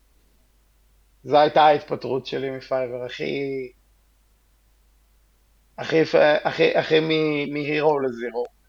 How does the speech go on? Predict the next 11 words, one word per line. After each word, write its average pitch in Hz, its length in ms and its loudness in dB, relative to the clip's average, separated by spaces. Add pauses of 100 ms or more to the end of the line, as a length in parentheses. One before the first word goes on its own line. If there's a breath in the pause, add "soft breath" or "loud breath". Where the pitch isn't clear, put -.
(680)
אשכרה 151 380 4
הגעתי 147 340 4
בלי 139 220 -6
בגדים 135 500 -8
ל-, 131 80 -6
ל-, 131 380 -4
ל-, 131 280 -8
להתפטר. 131 480 -10 (260)
באמת, 139 320 -2 (120)
מביך. 127 460 -6 (1080)
אמ, 131 1000 2